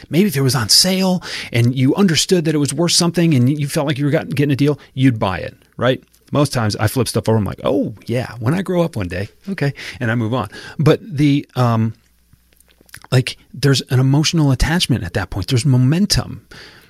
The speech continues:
I have a friend who says, "y-, it's really hard to steer a parked car." So, like, if, with momentum, with inertia, I can steer that. I have something I can work with. Someone who just stonewalls me and isn't interested at all,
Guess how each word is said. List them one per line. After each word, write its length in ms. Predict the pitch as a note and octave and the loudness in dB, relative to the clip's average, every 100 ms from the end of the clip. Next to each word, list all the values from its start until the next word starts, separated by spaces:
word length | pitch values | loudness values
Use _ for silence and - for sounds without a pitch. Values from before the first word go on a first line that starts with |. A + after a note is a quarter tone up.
| _ | _
I 60 | D#3+ | -2
have 100 | G3 | -2
a 60 | |
friend 360 | - A2 A#2+ A#2+ _ | 0 2 2 0 _
who 200 | D3+ A#2 | -2 0
says, 240 | B2 B2+ G#2 | 2 0 0
"y-, 140 | A#2+ B3 | -2 -4
it's 160 | - | -4
really 160 | C#3 D3+ | 0 0
hard 160 | B2 | 0
to 60 | A#2+ | 0
steer 260 | - B2 A#2+ | 0 0 -2
a 60 | |
parked 340 | A2 A#2 G#2 - | -2 -4 -4 -6
car." 440 | - F#3+ - - - _ _ _ _ _ _ _ _ | -6 -4 -6 -10 -16 _ _ _ _ _ _ _ _
So, 440 | - E3 C3+ B2+ - | -2 2 2 0 -4
like, 260 | B2+ A#2+ - _ | -4 -4 -6 _
if, 160 | C3 C3 | -4 -2
with 240 | B2+ C3+ | -2 0
momentum, 540 | C3 A#2+ B2 E3 G#3+ | 2 2 2 0 0
with 160 | F#3 - | 0 2
inertia, 440 | G#2+ G#2 D#3 G#3 - | 2 2 2 -2 -2
I 60 | E3 | -2
can 160 | - | 0
steer 400 | A2+ - F3+ G3+ | 0 0 0 0
that. 380 | G#2 D3+ C#3 - - _ _ _ | 0 -2 -4 -8 -20 _ _ _
I 40 | F#3 | -2
have 100 | - | 0
something 260 | G#3+ E3+ | 0 0
I 40 | A2 | 0
can 200 | G2+ F2+ | -2 -2
work 260 | G#2 - | -2 -2
with. 320 | F2 - - _ _ _ _ _ | -8 -12 -16 _ _ _ _ _
Someone 280 | - F#3+ F3 | -2 0 2
who 60 | |
just 300 | F3 C#3 - | 0 0 0
stonewalls 480 | - B2 D3 D#3+ F3 | 0 -2 0 -2 -2
me 160 | G3+ F#3+ | -4 -2
and 140 | A2 | -4
isn't 300 | - B2+ C#3 | -2 0 0
interested 460 | - C3 B2+ - B2+ | 0 0 0 -4 -4
at 100 | A2 | -4
all, 380 | F2+ C#3+ G#3 | -2 -2 -2